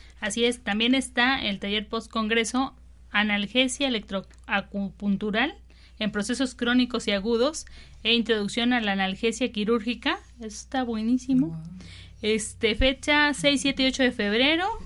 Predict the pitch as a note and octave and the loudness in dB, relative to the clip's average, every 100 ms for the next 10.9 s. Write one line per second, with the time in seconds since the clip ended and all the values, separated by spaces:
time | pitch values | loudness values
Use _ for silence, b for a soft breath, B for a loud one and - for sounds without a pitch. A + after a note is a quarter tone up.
0 | B B B B B - A3+ A3+ A3 G#3 | B B B B B -12 -4 -2 -2 0
1 | A#3 A#3+ A#3 A3+ F#3+ F3+ A3+ A3 A3 G3+ | 4 4 2 0 -2 -4 0 0 0 -2
2 | F#3 F3+ G3+ G#3 G3 G3 A#3 C4 C#4+ B3 | 0 0 0 0 0 0 0 0 -2 0
3 | A3 G#3+ G#3 G3+ G#3 B3 B3 C4+ B3 G#3 | 2 2 2 2 2 4 4 4 2 2
4 | G#3 A3+ A#3 C4 B3+ G3+ G3 F#3 G3 F#3 | 2 2 2 2 2 0 0 0 -4 -2
5 | G3+ G#3 A#2+ A3+ B3+ D4+ D#4+ - G3 G3+ | -2 -2 0 2 2 2 0 -2 -2 -2
6 | G#3 G3+ G#3 G3 F#3+ - A#3+ B3 - A#3+ | -2 -2 -2 0 0 0 -2 -2 -4 -4
7 | G#3+ B3+ C4 - E4 G4 B B B - | -2 -2 -2 0 0 -2 B B B -2
8 | C#4 C#4+ C4 B3 A#3+ C4+ C4+ A#3 G#3 G#3 | 2 4 4 4 0 2 2 0 -2 -2
9 | A#3 A#3 G#3+ G#3 G#3+ A3+ B3+ B3+ - - | 2 2 2 0 0 0 -2 -4 -8 -4
10 | G3+ A3 A3 A3+ A#3 A3 G#3+ G#3+ D#4 | -2 0 0 -2 -2 0 0 0 -4